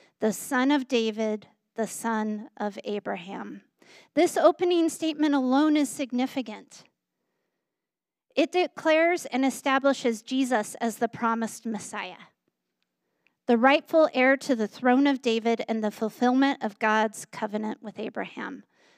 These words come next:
That was a lot of words, but it packs a punch. The genealogy of Jesus includes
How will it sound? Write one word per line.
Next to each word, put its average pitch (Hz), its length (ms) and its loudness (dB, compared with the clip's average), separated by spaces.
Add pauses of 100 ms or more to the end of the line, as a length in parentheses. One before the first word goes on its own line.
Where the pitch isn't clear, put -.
(140)
That 277 160 4
was 269 180 -2
a 233 80 -2
lot 226 260 0
of 214 140 -4
words, 226 300 -4
but 214 220 -8
it 214 180 -8
packs 196 400 -18
a 202 80 -14
punch. - 540 -12 (3500)
The 262 120 2
genealogy 320 760 2
of 262 100 2
Jesus 285 460 -2
includes 285 720 0